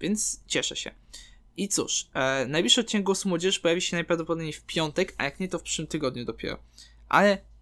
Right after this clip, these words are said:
film co tydzień jest. Nie w konkretny dzień, ale jest. To najważniejsze. No i jedyne, co mogę wam teraz chyba powiedzieć, no to po prostu, że zobaczymy się już niedługo. Czyli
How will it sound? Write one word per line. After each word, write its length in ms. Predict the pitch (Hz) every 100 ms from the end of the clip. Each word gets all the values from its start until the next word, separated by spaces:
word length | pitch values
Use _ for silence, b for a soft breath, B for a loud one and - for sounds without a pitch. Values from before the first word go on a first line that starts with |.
| _ -
film 260 | - 214
co 100 | 214
tydzień 300 | 196 170 165
jest. 340 | 123 - - - -
Nie 480 | 113 143 180 214
w 60 | 214
konkretny 420 | - 214 233 233
dzień, 280 | 214 220 220 _ -
ale 160 | 147 147
jest. 340 | - - - _ _
To 120 | - 151
najważniejsze. 520 | 143 127 - - - _ _ B B
No 100 | 233
i 40 |
jedyne, 240 | 226 220 214
co 120 | 185
mogę 160 | 170
wam 120 | 160 151
teraz 220 | 135 -
chyba 120 | 120
powiedzieć, 300 | - 165 151
no 100 | 143
to 120 | 131
po 120 | -
prostu, 360 | 143 151 - 131 b b
że 140 | 127
zobaczymy 440 | 156 180 - 151 139
się 120 | 135
już 140 | 127
niedługo. 360 | 117 107 - - _
Czyli 400 | - 208 180 160